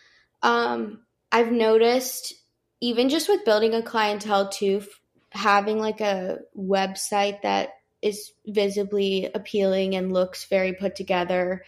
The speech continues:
having branding that looks put together, it gives you, like, a legitimate look and feel to what you're doing. So it's not just, like, random posts and stuff. So I think that,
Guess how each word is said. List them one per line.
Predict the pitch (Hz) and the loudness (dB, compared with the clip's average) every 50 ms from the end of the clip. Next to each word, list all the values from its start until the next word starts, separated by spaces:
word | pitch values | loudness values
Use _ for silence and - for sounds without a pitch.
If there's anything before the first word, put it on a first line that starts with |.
| - _ _ _ _ - | -20 _ _ _ _ 0
having | 208 196 196 196 202 190 190 185 | 2 2 2 2 2 0 -2 -2
branding | 190 196 196 185 185 185 185 185 185 185 185 185 185 185 | 0 0 0 2 0 0 -2 0 0 -2 -2 -2 -2 -4
that | 185 185 - 185 | -4 -4 -2 -2
looks | 185 180 185 - - | -2 -2 -4 -8 -14
put | - - 202 190 196 | -6 -6 -6 -4 -4
together, | 190 185 190 185 185 180 185 190 185 185 185 185 - - - - - - - - _ - | -4 -2 0 0 0 0 0 -2 -2 -2 -2 -4 -8 -14 -20 -20 -20 -20 -20 -14 _ 4
it | 226 220 208 202 - - - - _ _ - - | 4 6 6 4 0 -2 -8 -18 _ _ 2 6
gives | 233 214 208 202 202 | 6 6 6 4 0
you, | 208 220 214 208 | 2 2 4 6
like, | 208 202 202 202 | 6 4 4 4
a | 202 | 2
legitimate | 202 190 185 196 190 - 196 190 185 190 185 190 180 175 175 - - _ | 2 2 0 0 2 4 4 6 6 4 2 2 0 -2 -4 -6 -12 _
look | - 196 180 190 185 190 196 196 | -10 -2 2 4 4 4 2 2
and | - 190 190 190 | 0 -2 -2 -2
feel | - - - 208 185 180 180 185 190 208 226 226 | -6 -10 -8 -4 0 2 4 4 4 2 0 -2
to | - - 247 | -2 0 0
what | 233 226 214 | 2 2 2
you're | 233 247 240 226 | 0 -2 -2 0
doing. | 240 240 233 240 247 254 | 0 2 2 2 2 0
So | 254 - 233 | 0 0 -2
it's | 208 202 196 - - | -2 -2 -4 -4 -4
not | 208 190 185 175 180 - | 0 0 0 0 0 -2
just, | 190 170 175 180 - - | -2 -2 -2 -2 -4 -6
like, | 175 170 180 - | -6 -6 -6 -6
random | - 185 190 196 180 175 170 170 175 175 170 151 160 175 185 202 202 - _ _ _ _ | -8 -2 -2 0 0 0 -2 -4 -4 -4 -4 -4 -6 -6 -6 -8 -10 -14 _ _ _ _
posts | - 196 - - - - - - | -6 -4 -4 -2 -4 -4 -4 -2
and | 233 233 233 | -2 -2 -2
stuff. | 233 - 262 262 277 294 285 - - - - - - - - - - _ | 2 4 6 6 6 6 4 -2 -12 -18 -20 -20 -20 -20 -20 -20 -20 _
So | - - - 262 233 226 208 202 196 190 202 - - | -8 2 6 8 10 10 10 8 6 4 0 0 2
I | 208 226 | 2 4
think | 226 233 262 320 311 240 208 | 6 6 4 4 4 2 0
that, | 208 208 180 170 160 190 226 - - - | 2 2 4 4 2 0 -2 -4 -10 -12